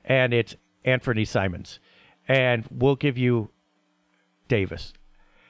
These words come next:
I mean, ouch, that's a huge cost, huge cost. But those are things that the Blazers were prepared to spend anyway. I don't know.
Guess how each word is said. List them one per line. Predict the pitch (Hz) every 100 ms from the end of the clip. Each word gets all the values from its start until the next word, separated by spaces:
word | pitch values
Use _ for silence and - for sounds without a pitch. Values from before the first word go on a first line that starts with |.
| _ _ -
I | 165
mean, | 165 147
ouch, | 175 107 -
that's | - 131
a | 113
huge | - - 285 254 -
cost, | 104 - - -
huge | - - 233 262 254 -
cost. | - 123 82 - - _ _ _ _ _ _ _ _ -
But | 175 -
those | 220 226
are |
things | - 214 185 -
that | 165
the | 147
Blazers | 165 180 170 147
were | 151
prepared | - - 160 170
to | 131
spend | - 175 165 156
anyway. | - 190 120 87 82 - - _ _ _ _ _ _ _ _ _ _ -
I | 180
don't | 208 180
know. | 156 98